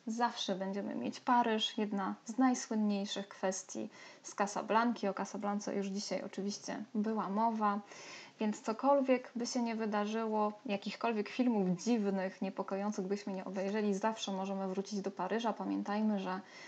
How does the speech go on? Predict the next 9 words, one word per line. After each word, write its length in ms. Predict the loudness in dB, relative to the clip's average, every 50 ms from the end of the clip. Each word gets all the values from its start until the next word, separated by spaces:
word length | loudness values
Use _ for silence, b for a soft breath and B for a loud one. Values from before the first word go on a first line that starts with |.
| B B B 0
nazywany 540 | 2 2 4 2 4 4 4 4 4 2 0
jest 180 | 0 -4 -6
przede 280 | -4 -2 0 0 0 0
wszystkim 560 | -2 -2 -4 -6 -6 -4 -2 0 0 0 -2 -4 -2
miastem 360 | -2 -2 -2 -2 -2 -2 -2 -2
światła 580 | 0 0 0 0 0 0 0 0 2 2 0 -4 -8 -4 2
i 80 | 4 4
miastem 540 | 4 4 2 -2 -4 -6 -4 -4 -4 -4 -4 -2 0
miłości. 560 | 2 2 2 2 0 -2 -6 -8 -8 -10